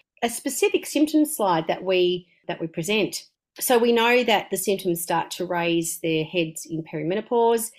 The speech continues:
and research suggests that they can last an average of four to eight years starting in perimenopause, though for some they can go on for a whole lot longer. They're wide-ranging, depending on who you look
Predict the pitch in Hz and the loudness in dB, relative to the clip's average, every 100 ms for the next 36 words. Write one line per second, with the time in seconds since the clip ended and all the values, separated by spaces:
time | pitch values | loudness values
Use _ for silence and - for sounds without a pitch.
0 | - - - _ _ 190 190 196 202 202 | -20 -20 -20 _ _ 0 2 0 -2 -2
1 | 262 294 - 220 - - 180 180 175 - | 0 -2 -2 -2 -4 -6 -4 -2 -2 -4
2 | 165 175 170 - 180 170 165 156 165 - | -8 -6 -6 -6 -6 -4 -4 -6 -10 -8
3 | 165 165 160 160 - 165 - 156 160 - | -6 -6 -6 -10 -6 -4 -2 -4 -6 -4
4 | 160 240 359 - - 165 160 160 156 151 | -4 -2 -4 -6 -6 -4 -2 -2 -4 -6
5 | 156 156 170 190 - 254 339 302 - 190 | -6 -4 -4 -4 -2 0 2 -2 0 2
6 | 190 196 196 - _ _ _ 208 - 214 | 2 0 -4 -18 _ _ _ -4 -2 0
7 | 208 202 185 185 175 165 160 160 160 170 | 0 0 -2 -2 -2 0 -2 -4 -6 -4
8 | 165 156 156 156 180 359 - _ 185 170 | -4 -4 -6 -6 -4 -6 -8 _ 0 4
9 | 175 165 175 214 220 214 208 214 214 - | 2 2 2 0 0 0 -2 0 -2 -6
10 | - 180 170 160 156 156 160 165 156 175 | -8 -4 -2 -2 -2 -4 -4 -4 -2 -2
11 | 220 | -4